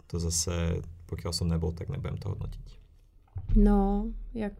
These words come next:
Speaker 2: jako povídáš, jsem nikdy nebyla, že ho, dobité a tak. Je to, je to přesně ta věc, jak ty říkáš, eh, respektive to, co ty říkáš, tak je to přesně ta věc, kterou i já mám hrozně ráda, když se jako vybírám ty, ty krajiny. Že jedna věc je to,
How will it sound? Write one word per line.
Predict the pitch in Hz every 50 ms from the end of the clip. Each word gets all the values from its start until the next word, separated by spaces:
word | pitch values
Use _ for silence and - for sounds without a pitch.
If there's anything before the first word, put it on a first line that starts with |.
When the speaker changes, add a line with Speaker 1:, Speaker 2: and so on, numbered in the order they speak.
| - -
Speaker 2:
jako | 226 208 - - 196
povídáš, | - 196 190 196 196 196 196 196 190 190
jsem | - 208 196 190 190 185 185 185 196
nikdy | 196 185 190 190 190
nebyla, | 185 185 185 196 196 185
že | 180 185 190
ho, | 190
dobité | 180 180 175 170 180 180 180 - 185 190 190 196 196
a | 190
tak. | 190 190 180 185 196 - - - - - - - -
Je | 247 240
to, | 277 - -
je | - 262 269
to | 277
přesně | - - 277 - - 277 277
ta | 294 294 240
věc, | 185 180 196 220 - - -
jak | 226 226 -
ty | - 233
říkáš, | 220 226 214 - 226 226 226 220 220 226 226 226 226 220 220 - - - - - -
eh, | 208 208 208 208 208 208 208 202 202 202 202 196 196
respektive | 202 190 - 202 - - 185 -
to, | - 220
co | 220 - 220
ty | - 190 180
říkáš, | 190 196 - 226 226 233 -
tak | - 214 208
je | 208
to | 214
přesně | 202 - 208 190 214 214
ta | - 208
věc, | 185 180 196 220 - - - - - - - -
kterou | - - 220 214 208 -
i | 214
já | 214 208 202
mám | 196 202 202 208
hrozně | 202 196 214 208 202
ráda, | 196 190 190 196
když | 190 196 190
se | - 208
jako | 202 - 190
vybírám | 185 190 185 190 190 185 190 190
ty, | 185 196 190 190 185 185 185
ty | 196
krajiny. | - 190 185 185 170 160 - - - - - - - - - - - - 202
Že | 185 190 202 202 196 190 190 190 190 202 196
jedna | 214 196 190 202 196 196
věc | 196 196 190 190 - 208
je | 202 196 196 190 190 196 196
to, | - 202